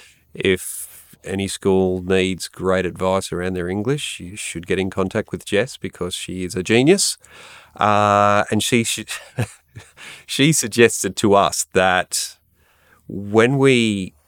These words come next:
if we wanted to explicitly teach reading, our starting point should be vocabulary and, and helping kids understand words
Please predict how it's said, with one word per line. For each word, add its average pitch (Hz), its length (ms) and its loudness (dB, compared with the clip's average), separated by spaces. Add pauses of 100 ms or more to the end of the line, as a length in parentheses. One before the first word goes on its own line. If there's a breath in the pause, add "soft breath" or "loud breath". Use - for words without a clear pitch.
(100)
if 113 180 -2
we 113 100 2
wanted 110 260 2
to - 100 -6
explicitly 92 580 -8
teach - 300 -10
reading, 90 280 -4
our 98 140 0
starting 92 460 -4
point 87 260 -4
should - 340 -8
be 90 220 -4
vocabulary 85 960 -10 (520 soft breath)
and, 85 720 -4
and 87 200 -2
helping 90 360 -2
kids 90 260 -8
understand 90 720 -2
words 92 520 2